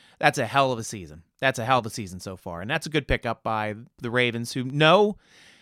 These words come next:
they're gonna have to play stronger down the stretch here in these tougher games to maintain the division.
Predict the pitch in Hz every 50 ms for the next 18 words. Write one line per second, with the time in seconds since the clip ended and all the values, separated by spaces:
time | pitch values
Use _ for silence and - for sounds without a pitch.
0 | _ _ _ - 113 135 156 160 175 180 160 170 170 170 160 139 170 175 175 175
1 | 185 175 - 185 180 175 151 - - - - 156 165 190 214 220 185 165 147 127
2 | 127 139 139 143 147 147 139 - - - - 185 190 190 - - 165 151 147 143
3 | 131 127 135 143 139 - - 170 165 - - 160 139 156 170 202 208 185 170 170
4 | - - - - 135 123 127 135 139 143 139 - 151 139 135 135 139 139 135 131
5 | 127 117 135 135 117 107 87 -